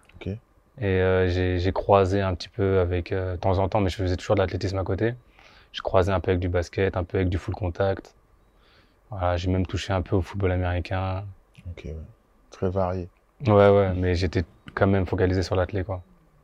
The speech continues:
Speaker 1: Ok. Et donc, à partir de vingt-quatre ans, tu redécouvres le cinéma ?
Speaker 2: Non, plus tôt quand même,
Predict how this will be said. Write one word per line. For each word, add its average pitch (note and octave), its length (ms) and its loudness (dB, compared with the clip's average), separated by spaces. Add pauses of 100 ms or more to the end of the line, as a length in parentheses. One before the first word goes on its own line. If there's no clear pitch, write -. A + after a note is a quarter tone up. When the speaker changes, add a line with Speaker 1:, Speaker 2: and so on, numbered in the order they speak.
(300)
Speaker 1:
Ok. E2+ 160 -8
Et - 500 -8
donc, F#2 260 -2 (140)
à F2 420 0
partir G2 300 -2
de G2 80 0
vingt-quatre F2+ 480 -4
ans, G#2+ 200 -2 (340)
tu - 180 -6
redécouvres F#2+ 840 -2
le G2 120 0
cinéma ? F#2+ 420 -4 (720)
Speaker 2:
Non, G#2 260 6
plus G#2+ 180 0
tôt A2+ 140 2
quand G#2 140 2
même, G#2+ 320 2